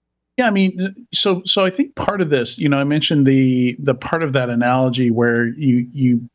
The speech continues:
don't have the peanut allergy and you suddenly have it. Uh, are, are you seeing customers, you know, a-, actually testing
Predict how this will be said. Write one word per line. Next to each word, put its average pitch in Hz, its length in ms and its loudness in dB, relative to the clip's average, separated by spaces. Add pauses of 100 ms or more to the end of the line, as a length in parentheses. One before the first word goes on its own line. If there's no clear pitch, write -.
(200)
don't 156 180 0
have 139 200 -2
the 135 60 -2
peanut 131 360 0
allergy 117 460 0
and 113 140 4
you 110 80 2
suddenly 127 460 0
have 113 320 -4
it. 113 180 -4 (440)
Uh, 123 240 0
are, 143 200 -4
are 151 60 0
you 156 160 -4
seeing 220 300 2
customers, 151 920 -2 (880)
you 135 60 2
know, 127 160 0
a-, 117 60 -8
actually 139 680 -2
testing 143 800 -2